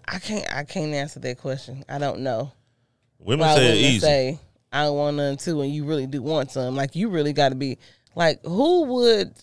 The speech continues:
Speaker 1: Wh-, why?
Speaker 2: Why what?
Speaker 1: Why would you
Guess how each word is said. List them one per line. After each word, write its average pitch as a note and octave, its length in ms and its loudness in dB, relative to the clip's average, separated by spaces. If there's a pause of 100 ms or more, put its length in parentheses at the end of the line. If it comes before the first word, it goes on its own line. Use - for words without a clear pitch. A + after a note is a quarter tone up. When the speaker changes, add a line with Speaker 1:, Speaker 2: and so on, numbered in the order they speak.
(600)
Speaker 1:
Wh-, G3 260 -6
why? A#3+ 420 0 (640)
Speaker 2:
Why F2 180 4
what? E2+ 380 4
Speaker 1:
Why D#4 200 4
would G4 200 -2
you F4 160 2